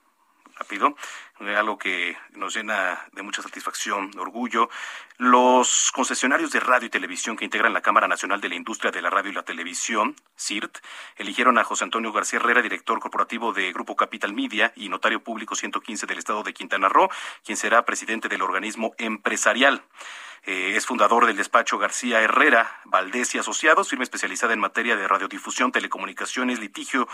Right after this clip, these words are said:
administrativo, laboral y común. Pero también la asamblea de la cirt, eh, renovó al Consejo Consultivo, que a partir de este mes estará encabezado por Adrián Laris. Adrián Laris Casas, director, por supuesto, de aquí de Heraldo Radio.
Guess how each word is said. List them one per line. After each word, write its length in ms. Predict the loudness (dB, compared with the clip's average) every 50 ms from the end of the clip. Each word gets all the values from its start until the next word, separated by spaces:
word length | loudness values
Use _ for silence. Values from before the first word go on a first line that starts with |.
| -10 -16 -2 2
administrativo, 880 | 2 2 2 2 0 -2 0 0 -2 -2 -2 -2 -4 -4 -2 -2 0 2
laboral 460 | 2 2 4 4 4 4 4 2 -4
y 200 | -8 -8 -8 -8
común. 600 | -10 _ -8 -8 -8 -8 -8 -8 -8 -8 -10 -10 -12 -14 -14 -12 -12 -12 -12 -12 -12 -4 2
Pero 160 | 4 4 6
también 320 | 6 4 4 6 6 6 6
la 60 | 6
asamblea 580 | 6 4 4 6 6 6 6 8 8 8 6
de 180 | 6 4 4 4
la 320 | 6 6 6 6 6 4
cirt, 420 | 2 2 2 2 2 2 2 -2 -8 -14 -16 -18 -20 -18 -14 -12
eh, 260 | -10 -6 -6 -4 0
renovó 320 | 0 2 4 4 6 6 6
al 80 | 6
Consejo 380 | 6 2 -2 0 -2 -4 -4 -2
Consultivo, 600 | -2 -2 -2 -2 -4 -4 0 0 0 0 0 -2
que 100 | -2 2
a 40 | 2
partir 260 | 2 2 0 -2 -6
de 60 | -4
este 180 | -4 -2 -2 -2
mes 140 | -2 -4
estará 220 | -2 0 0 0 2
encabezado 580 | 2 0 0 0 4 4 6 6 6 4 2 0 -6 -12 -14 -14 -6 2
por 240 | 4 6 6 6 6
Adrián 380 | 4 4 4 4 4 4 6 8
Laris. 560 | 8 6 6 6 4 0 -2 -4 -4 -8 -12 _ _ _ _ 2
Adrián 320 | 4 4 6 4 6 6
Laris 240 | 6 6 4 2 2
Casas, 540 | 4 4 4 6 4 2 2 2 0 -4 -6 -10 -14 -16 -16 0 2
director, 400 | 4 4 4 6 6 6 6 6
por 100 | 4 0
supuesto, 320 | 0 0 0 2 2 4
de 80 | 4 4
aquí 220 | 4 2 2 2
de 120 | 4 4 6
Heraldo 300 | 6 6 4 4 2 4
Radio. 400 | 6 8 6 6 4 0 -2